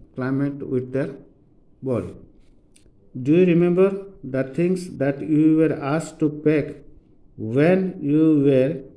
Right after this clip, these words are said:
heading for a hill station? Students, आपको याद है जब भी आप कोई भी हिल स्टेशन को कहीं पे भी अगर घूमने के लिए जाते हैं,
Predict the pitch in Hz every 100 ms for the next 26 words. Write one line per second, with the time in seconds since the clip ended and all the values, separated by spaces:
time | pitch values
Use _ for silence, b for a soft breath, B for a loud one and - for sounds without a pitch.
0 | - - _ - 143 151 185 185 - 139
1 | 135 160 - 139 139 139 113 104 95 92
2 | 90 - _ _ _ - - - 143 165
3 | 170 175 196 196 - - - - - 123
4 | - 143 135 135 139 190 - - - 135
5 | 123 131 147 185 180 147 143 147 165 165
6 | - - - _ - 147 147 185 143 143
7 | 139 - 147 151 151 151 170 175 - B
8 | B _ - - 143 156 170 180 147 147
9 | 123 127 135 147 147 151 143 110 - 113
10 | 123 208 -